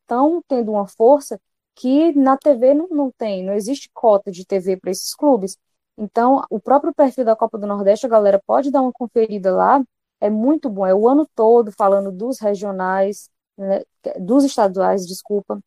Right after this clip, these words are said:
como também, é, tem o perfil da Copa Verde, que a galera pode acompanhar o futebol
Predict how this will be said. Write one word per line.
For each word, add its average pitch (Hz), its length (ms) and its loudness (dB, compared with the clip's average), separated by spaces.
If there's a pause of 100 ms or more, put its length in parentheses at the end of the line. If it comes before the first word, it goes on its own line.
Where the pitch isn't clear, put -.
(340)
como 240 240 0
também, 247 720 0
é, 202 640 2
tem 233 100 -4
o 247 80 -2
perfil 240 300 -4
da 233 160 2
Copa 262 280 -2
Verde, 208 420 0
que - 80 -6
a 185 60 0
galera 190 320 0
pode 208 160 -2
acompanhar 214 480 -4
o 202 40 -4
futebol 202 640 0